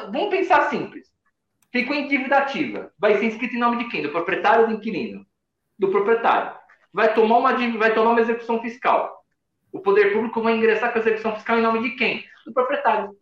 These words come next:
Acabou. Então, o comentário do Rubens aqui, excelente, excelente, excelente. Rubens, amigão meu, valeu, você tá assistindo, hein, Rubens? Rubens, meu parceiro.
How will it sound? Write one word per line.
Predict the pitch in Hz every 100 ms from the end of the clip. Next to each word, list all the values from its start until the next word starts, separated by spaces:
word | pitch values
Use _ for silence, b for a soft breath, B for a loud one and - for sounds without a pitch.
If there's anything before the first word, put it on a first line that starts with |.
| _ _ _ _ _ _ -
Acabou. | - 208 190 - - _
Então, | 190 214 196
o |
comentário | 202 202 196 214 226
do | 196
Rubens | 220 220 202
aqui, | 208
excelente, | 220 220 220 359 247 208 -
excelente, | - 247 247 330
excelente. | 349 - 147 - -
Rubens, | 156 208 202
amigão | 208 190 208 208
meu, | 175 - - - _ _
valeu, | - 190 170
você | 175
tá | 208 220
assistindo, | 214 180 180
hein, |
Rubens? | 185 175 165 101 - _ _ _ _ _ _ _ -
Rubens, | 151
meu | 165 180
parceiro. | 214 - - 156 120